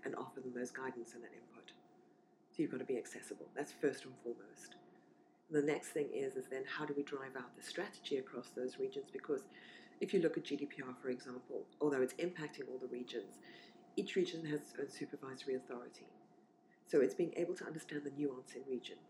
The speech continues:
That takes a lot of research and a lot of my time. And I have to end up spending time to understand where the,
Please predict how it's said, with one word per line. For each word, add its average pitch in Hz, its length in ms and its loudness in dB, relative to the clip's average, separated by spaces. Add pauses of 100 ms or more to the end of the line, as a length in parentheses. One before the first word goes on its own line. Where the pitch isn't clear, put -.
That 202 140 -6
takes 254 180 -2
a 202 60 4
lot 180 260 4
of 175 160 -2
research 160 400 0
and 147 80 -6
a 139 100 -10
lot 139 140 -8
of 135 80 -12
my 127 80 -10
time. 120 320 -12 (800)
And 160 80 6
I - 20 4
have 165 180 2
to - 160 -4
end 196 120 2
up 196 80 -4
spending 160 320 -2
time 147 220 -4
to - 120 -14
understand 151 400 -4
where 147 140 4
the, 143 80 -4